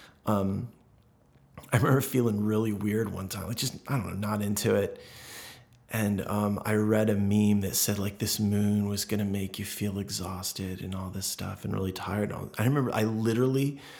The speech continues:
tried to talk myself out of running because of the moon. And I was like, "That's fucking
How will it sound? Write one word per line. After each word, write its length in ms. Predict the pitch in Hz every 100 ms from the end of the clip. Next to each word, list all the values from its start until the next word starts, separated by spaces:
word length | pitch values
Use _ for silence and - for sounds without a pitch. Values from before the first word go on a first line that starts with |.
| - -
tried 160 | 135
to 80 | 113
talk 360 | - 101 101 113
myself 340 | 104 120 107
out 120 | 92
of 140 | 101 95
running 340 | 98 101 98
because 280 | 95 104 92
of 80 | 92
the 60 |
moon. 460 | 92 92 90 85 98 - _ _ _ _ _ _ _
And 140 | - 104
I 40 |
was 140 | 98 98
like, 260 | 95 - - _ _ _ _
"That's 420 | 113 107 - - -
fucking 720 | - - 90 - 85 87 80